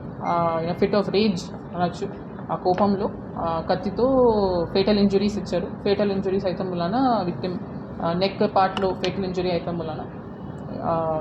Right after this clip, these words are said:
he passed away. So, within twelve hours of this case, ఆ, అందరు అక్యూజ్డ్లు,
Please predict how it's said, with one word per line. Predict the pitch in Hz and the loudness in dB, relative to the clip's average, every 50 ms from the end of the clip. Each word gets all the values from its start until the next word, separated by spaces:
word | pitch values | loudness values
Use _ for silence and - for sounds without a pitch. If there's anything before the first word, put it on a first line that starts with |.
| 160 180 | -2 -2
he | 175 | -2
passed | 160 - 165 160 151 - 160 | 0 2 0 0 0 -2 -4
away. | 139 139 - - - - - - - - - - - | -4 -6 -8 -10 -10 -12 -10 -10 -10 -10 -10 -8 -4
So, | - 180 180 175 175 170 170 170 165 165 170 | -2 0 2 2 2 2 2 0 0 -2 -2
within | 180 180 214 214 214 208 | 0 2 4 4 6 6
twelve | 208 208 220 | 4 4 4
hours | 214 208 214 226 - - - - - - - - - - - - - - | 6 4 4 4 0 -2 -6 -8 -8 -10 -10 -10 -10 -10 -8 -6 -2 0
of | 185 175 165 | 0 0 0
this | 180 180 - - - - - | -2 -2 -2 -4 -8 -4 -2
case, | 180 185 214 208 - - 202 | 0 0 0 0 0 0 2
ఆ, | 190 180 | 2 4
అందరు | 175 175 180 202 202 190 | 2 2 2 4 2 2
అక్యూజ్డ్లు, | 185 - - 196 196 185 - - 180 175 170 | 2 0 0 -2 -2 -2 -4 -4 -4 -4 -4